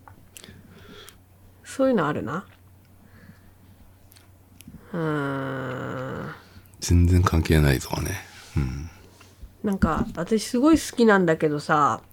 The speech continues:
Speaker 2: ジブリ？
Speaker 1: うん。
Speaker 2: うん。
Speaker 1: あの、あなたあん-、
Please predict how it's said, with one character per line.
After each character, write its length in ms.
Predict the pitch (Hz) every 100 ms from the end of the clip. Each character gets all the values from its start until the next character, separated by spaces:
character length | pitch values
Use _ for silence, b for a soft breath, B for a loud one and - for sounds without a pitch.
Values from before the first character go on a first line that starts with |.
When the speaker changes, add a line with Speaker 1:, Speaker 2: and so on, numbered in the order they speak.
| - - _ _ _ -
Speaker 2:
ジ 100 | 90
ブ 120 | 82
リ？ 200 | 71 - b b b b
Speaker 1:
う 160 | - 208
ん。 220 | 170 151 - 92
Speaker 2:
う 20 |
ん。 240 | 73 80 -
Speaker 1:
あ 120 | 165
の、 460 | 170 165 170 170 -
あ 60 |
な 120 | 269
た 120 | 311 208
あ 20 |
ん-、 180 | 185